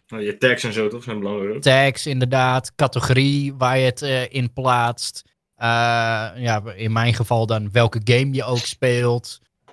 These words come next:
Speaker 2: Ehm, sleutelwoorden helpen inderdaad. Eh,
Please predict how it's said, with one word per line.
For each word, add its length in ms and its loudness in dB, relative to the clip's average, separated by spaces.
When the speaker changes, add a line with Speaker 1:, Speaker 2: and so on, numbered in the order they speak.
Speaker 2:
Ehm, 1200 -6
sleutelwoorden 1300 0
helpen 300 0
inderdaad. 640 0
Eh, 400 -6